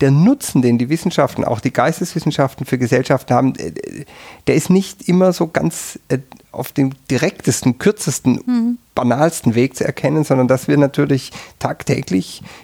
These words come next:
Speaker 1: hier Studierende ausbilden, die lernen, ihr Denken zu reflektieren, methodisch gezielt vorzugehen,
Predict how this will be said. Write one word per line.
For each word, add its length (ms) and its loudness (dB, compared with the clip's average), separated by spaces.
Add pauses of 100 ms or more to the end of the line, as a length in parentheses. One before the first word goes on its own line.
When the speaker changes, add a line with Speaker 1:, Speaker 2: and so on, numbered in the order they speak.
Speaker 1:
hier 140 2
Studierende 580 0
ausbilden, 640 0
die 320 0 (340)
lernen, 680 2 (180)
ihr 140 2
Denken 680 2 (380)
zu 220 0
reflektieren, 1400 0
methodisch 880 0
gezielt 1040 -2 (100)
vorzugehen, 1040 0